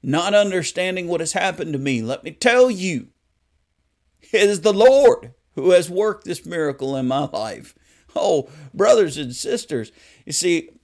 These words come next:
I'm not saying avoid medical community. I'm saying, uh, go to the medical community. Go to the Lord. Let the Lord do his perfect work in you and then show them.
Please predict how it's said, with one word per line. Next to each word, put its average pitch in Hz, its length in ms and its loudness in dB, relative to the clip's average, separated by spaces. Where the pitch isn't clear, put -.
I'm 165 200 -2
not 143 260 -2
saying 135 360 -4
avoid 117 500 -2
medical 117 480 -6
community. 127 680 -6
I'm 202 300 -4
saying, 123 680 -6
uh, - 100 -14
go 247 320 4
to 220 100 -2
the 160 160 -4
medical 135 460 -2
community. 117 840 -8
Go 180 480 4
to 156 440 -4
the 151 160 4
Lord. 151 580 2
Let 190 300 0
the 208 100 0
Lord 175 880 0
do 220 200 -2
his 208 180 -4
perfect 202 500 -4
work 190 520 -4
in 208 340 -6
you 131 480 -4
and 170 240 -6
then 196 160 -4
show 220 640 2
them. 139 520 -6